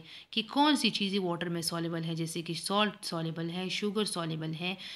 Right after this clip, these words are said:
इस तरह और कौन सी चीज़ें हैं जो पानी में जज्ब हो सकते हैं और कौन से हैं जो वाटर में एड-,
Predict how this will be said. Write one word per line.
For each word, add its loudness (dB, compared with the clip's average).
इस -2
तरह 8
और 2
कौन -2
सी 0
चीज़ें 2
हैं 2
जो 0
पानी 0
में 2
जज्ब 2
हो 0
सकते -2
हैं 2
और 2
कौन 2
से 0
हैं 4
जो 0
वाटर -2
में 0
एड-, 2